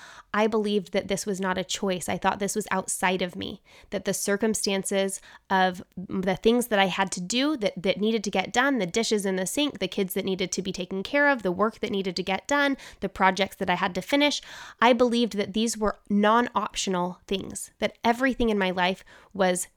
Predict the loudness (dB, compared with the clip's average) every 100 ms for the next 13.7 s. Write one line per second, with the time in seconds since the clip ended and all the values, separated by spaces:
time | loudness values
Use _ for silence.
0 | _ -10 0 0 2 0 -2 -4 -2 0
1 | 2 2 2 0 -4 _ -20 _ _ _
2 | -2 2 4 4 2 -2 0 2 2 2
3 | 2 0 2 0 0 -2 -4 -4 0 2
4 | 2 -2 -2 -2 0 4 4 2 -6 0
5 | 0 0 -4 -8 -8 -4 4 4 6 0
6 | 2 2 2 -2 -4 -4 -4 0 -2 -2
7 | -10 -10 -16 -18 -16 -18 -4 0 0 0
8 | 0 2 2 -2 -4 -2 -2 -4 -4 -2
9 | 0 -2 -4 0 2 2 -2 -2 0 2
10 | 2 0 -2 -4 -6 -6 -4 -4 -4 -6
11 | -8 -16 _ -20 _ 0 2 4 2 0
12 | -4 -6 -10 _ 2 2 2 -2 -2 -4
13 | -4 -6 -6 -2 -2 -2